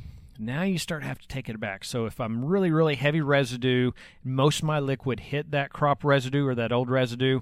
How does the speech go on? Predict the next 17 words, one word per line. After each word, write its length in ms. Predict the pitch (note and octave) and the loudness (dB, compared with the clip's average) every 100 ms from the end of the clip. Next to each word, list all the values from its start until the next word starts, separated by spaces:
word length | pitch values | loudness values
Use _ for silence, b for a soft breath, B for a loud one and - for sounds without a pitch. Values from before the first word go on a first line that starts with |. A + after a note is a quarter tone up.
| - B B B | -4 B B B
now 180 | A2+ D3 | -6 -4
I 40 | |
might 220 | D#3 D3+ | -4 -4
have 100 | C#3 | -6
to 60 | B2+ | -6
cut 140 | - | -4
it 80 | C3 | -4
back 160 | B2 A#2 | -4 -8
to 60 | |
fifty 340 | - C3+ A#2+ A#2+ | -6 -6 -6 -4
or 100 | A2+ | -4
even 200 | A2+ G#2+ | -4 -4
thirty-three 480 | - A2+ A2 - B2+ | -4 -4 -4 -6 -6
percent 400 | A#2+ - A2 - _ - | -6 -8 -10 -12 _ -8
immediately 580 | C3 C3+ F#3+ E3+ C3 A2+ | -4 2 4 4 2 -4
available. 520 | G2+ F#2+ F#2 F#2 - - _ B B B B _ | -4 -8 -10 -14 -20 -20 _ B B B B _
If 520 | G3 G#3+ E3+ - - | 6 8 8 4 -10